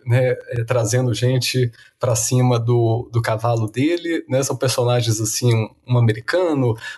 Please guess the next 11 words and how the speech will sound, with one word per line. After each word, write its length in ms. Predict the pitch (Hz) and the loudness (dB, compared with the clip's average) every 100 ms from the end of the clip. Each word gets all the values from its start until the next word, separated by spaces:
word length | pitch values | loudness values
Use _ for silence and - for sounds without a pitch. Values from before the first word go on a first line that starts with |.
| - | -2
uma 120 | 120 | 0
francesa, 720 | 117 113 - 190 175 139 135 123 | 0 -2 0 2 2 0 0 -2
um 440 | 110 127 120 113 123 | 0 2 2 2 2
menininho 500 | 123 120 117 117 120 | 4 6 6 6 6
mudo, 460 | 170 175 165 156 | 4 2 2 0
até 220 | - - 165 | 0 -2 -4
que 60 | |
o 40 | - | -4
cavalo 380 | 151 123 151 | -2 0 -2
se 120 | 147 139 | -2 -2
revolta, 600 | 151 120 123 113 - | 0 0 -2 -6 -12